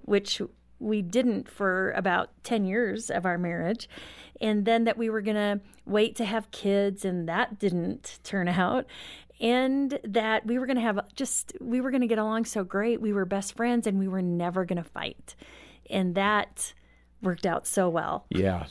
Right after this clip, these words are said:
Speaker 2: Yeah, that last one, I think, was something that wasn't on my radar. I, I didn't ever really imagine that we would have a, what I would call a knockdown, drag-out fight. Uh, and I don't mean physically, but we have had moments. Um, yeah.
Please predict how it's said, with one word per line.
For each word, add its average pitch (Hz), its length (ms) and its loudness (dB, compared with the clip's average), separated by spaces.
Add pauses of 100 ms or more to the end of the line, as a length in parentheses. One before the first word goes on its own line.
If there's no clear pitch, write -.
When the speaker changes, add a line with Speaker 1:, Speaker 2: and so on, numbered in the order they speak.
Speaker 2:
Yeah, 110 180 2
that 143 280 4
last 156 300 4
one, 131 180 0
I 110 80 2
think, 107 240 -2
was 101 220 2
something 104 340 2
that 95 120 2
wasn't 95 280 2
on 92 140 2
my 90 160 2
radar. 82 480 2
I, 92 60 0 (100)
I 117 100 0
didn't 110 440 0
ever 101 340 2
really 95 320 2
imagine 90 400 -2
that 78 120 -4
we 85 120 0
would 78 140 -2
have 82 220 0
a, 73 240 -2 (540)
what 92 160 0
I 90 60 2
would 90 160 0
call 80 200 0
a 78 40 2
knockdown, 80 560 -2
drag-out 76 440 -2
fight. 65 360 -6 (120)
Uh, 85 160 -8
and 90 280 -2
I 92 80 -2
don't 85 160 0
mean 82 100 -2
physically, 76 520 -4
but 71 180 -6 (340)
we 180 160 0
have 220 100 4
had 156 220 2
moments. 123 640 -2 (120)
Um, 73 440 -2 (720)
yeah. 76 260 -2